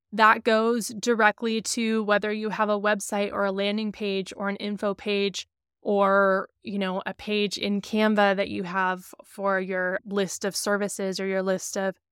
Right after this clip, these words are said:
your rate sheets, whatever it may be. You could also just do the old-fashioned thing and, like,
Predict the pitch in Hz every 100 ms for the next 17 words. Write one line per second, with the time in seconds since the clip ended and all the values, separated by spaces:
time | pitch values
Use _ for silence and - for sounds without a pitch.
0 | _ - 214 202 190 202 - - 196 -
1 | 208 196 190 190 196 190 202 196 202 _
2 | _ _ 240 240 - 233 254 - 269 254
3 | - 233 226 220 220 220 220 220 233 226
4 | 208 208 202 190